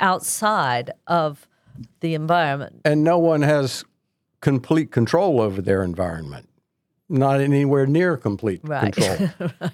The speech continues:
Speaker 1: Right.
Speaker 2: <clears throat> So I realized that, we realized that, uh, in the class that, uh, since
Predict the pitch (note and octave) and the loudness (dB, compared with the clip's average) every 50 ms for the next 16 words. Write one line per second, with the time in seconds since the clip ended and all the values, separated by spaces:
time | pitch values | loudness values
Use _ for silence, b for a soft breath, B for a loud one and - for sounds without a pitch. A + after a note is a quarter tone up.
0 | _ _ - - - - - - - - A2+ G2 F2+ - _ _ _ _ _ _ | _ _ -12 -12 -10 -8 -8 -6 -4 -4 -4 -6 -8 -14 _ _ _ _ _ _
1 | _ _ _ _ _ _ _ _ _ _ _ - - - D3+ C#3+ C#3 C3+ C3+ C3 | _ _ _ _ _ _ _ _ _ _ _ -8 -4 0 2 2 2 2 2 0
2 | B2 - _ _ _ _ _ _ _ _ _ _ _ _ _ _ _ _ _ _ | -2 -6 _ _ _ _ _ _ _ _ _ _ _ _ _ _ _ _ _ _
3 | _ _ _ _ _ _ _ - C#3 B2+ B2 B2 D#3 G#3+ B3+ A#3 F#3 D3+ B2 A#2 | _ _ _ _ _ _ _ -2 0 0 2 2 2 2 2 2 4 4 4 4
4 | A2+ A2+ B2 C3 B2 - - B2 A#2+ A2+ A#2 B2 - - - - - C3+ A#2 D3+ | 2 2 0 -2 -2 -2 0 2 2 2 0 -2 -4 -8 -20 -14 -6 0 0 2
5 | G#3+ A3 F#3 F3 E3 D3 C3 A2+ G#2+ G#2+ G#2+ G#2+ G#2+ A2 - - - A2 G#2 F#2+ | 2 2 2 2 2 2 2 2 2 2 2 0 -2 -2 -4 -4 -2 0 0 0
6 | G2+ - _ _ _ _ _ _ _ _ - G2+ G2 F#2 F2+ F2 E2+ E2+ E2+ E2+ | -2 -6 _ _ _ _ _ _ _ _ -12 -10 -10 -10 -10 -14 -16 -16 -18 -20
7 | E2 _ _ _ _ _ _ _ _ _ - A#2+ C3 C#3+ D#3 D#3+ - - B2 A2 | -20 _ _ _ _ _ _ _ _ _ 0 2 2 2 0 -2 0 0 2 2
8 | G2+ F2+ F2 F#2 G#2+ - - - - A#2 A2 G#2+ G2+ G2 G2+ - _ - - - | 2 0 -2 -4 -6 -6 -8 -10 -8 -4 -2 -2 -2 -4 -6 -10 _ -20 -20 -20
9 | _ _ _ _ _ _ - A#2+ A2 A2 G#2 A#2+ A2+ - - - - - C3 B2 | _ _ _ _ _ _ -16 -16 -14 -14 -16 -18 -20 -18 -16 -8 -2 -2 -2 -2
10 | G#2+ - - | -2 -6 -14